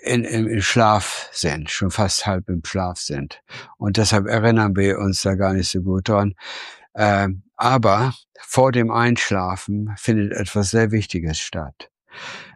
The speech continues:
Da gibt es eine Phase zwischen Einschlafen und Schlafen,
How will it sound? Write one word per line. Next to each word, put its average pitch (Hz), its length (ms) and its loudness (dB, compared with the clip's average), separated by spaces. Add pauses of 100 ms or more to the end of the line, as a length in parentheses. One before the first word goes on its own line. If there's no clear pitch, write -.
Da 110 120 4
gibt 127 280 4
es 131 160 4
eine 113 280 4
Phase 117 920 0 (720)
zwischen 120 440 0
Einschlafen 117 1200 0 (240)
und 104 220 -2
Schlafen, 117 800 0